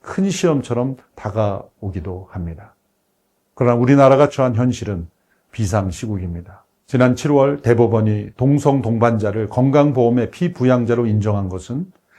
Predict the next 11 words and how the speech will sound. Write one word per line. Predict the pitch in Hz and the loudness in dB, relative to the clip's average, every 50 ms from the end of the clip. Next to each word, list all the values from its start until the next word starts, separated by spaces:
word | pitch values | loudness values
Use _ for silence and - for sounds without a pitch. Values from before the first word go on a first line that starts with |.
| _ _ _ | _ _ _
사실상 | _ - - 127 139 - 190 170 - - 107 92 90 | _ -12 -8 -8 -4 -2 -2 -2 -2 -4 -4 -6 -2
배우자로 | - 117 117 120 120 113 120 110 107 113 | 0 2 2 2 2 2 0 0 0 0
인정한 | 113 131 139 139 127 147 143 156 160 151 | 0 0 0 2 2 2 2 2 0 0
것으로서 | 120 101 87 - 85 85 82 - - - - _ _ _ _ _ _ _ _ _ _ _ | -2 -4 -4 -6 -12 -14 -16 -16 -20 -20 -20 _ _ _ _ _ _ _ _ _ _ _
장차 | - 120 113 104 - - 107 95 | -4 -2 -2 -2 -2 -2 -4 -2
동성혼 | - 117 123 135 123 139 135 135 139 - - _ _ | 0 0 0 2 0 0 -2 -2 -2 -4 -8 _ _
합법화의 | _ - - - - - 165 165 - - 110 110 123 139 120 101 - _ _ _ | _ -12 -12 -4 0 0 0 0 0 -6 -6 -2 0 0 0 -2 -4 _ _ _
문을 | - 120 127 147 165 156 143 123 104 | -2 0 2 2 2 2 0 0 0
여는 | 107 104 123 151 170 143 95 - 113 | 2 2 2 2 2 0 -2 -6 -10
결정으로 | - - 107 104 101 - 110 92 87 85 85 101 123 151 170 - _ _ _ | -8 -8 -8 -8 -6 -6 -8 -6 -6 -6 -6 -6 -6 -6 -6 -10 _ _ _
보여집니다. | _ 101 98 95 95 92 - - 90 87 87 85 - - _ | _ -10 -8 -8 -8 -10 -10 -12 -12 -12 -14 -16 -18 -20 _